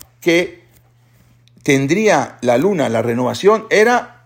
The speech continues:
después de veintinueve días con doce horas, dos terceras partes de una hora y setenta y tres partes. Eso se traduce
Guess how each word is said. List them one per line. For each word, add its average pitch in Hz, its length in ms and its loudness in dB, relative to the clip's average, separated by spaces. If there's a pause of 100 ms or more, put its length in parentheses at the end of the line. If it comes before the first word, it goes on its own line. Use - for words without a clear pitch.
después 135 380 -6
de 131 140 -2
veintinueve 123 580 -4
días 165 360 -6 (200)
con 127 340 -2
doce 180 340 0
horas, 202 420 2 (680)
dos 220 380 0
terceras 165 500 2
partes 165 640 -2
de 127 80 -4
una 147 220 -4
hora 170 180 0
y 143 140 -8
setenta 123 520 -6
y 117 60 -8
tres 123 280 -8
partes. 87 480 -12
Eso 165 220 -2
se 147 120 -4
traduce 233 560 0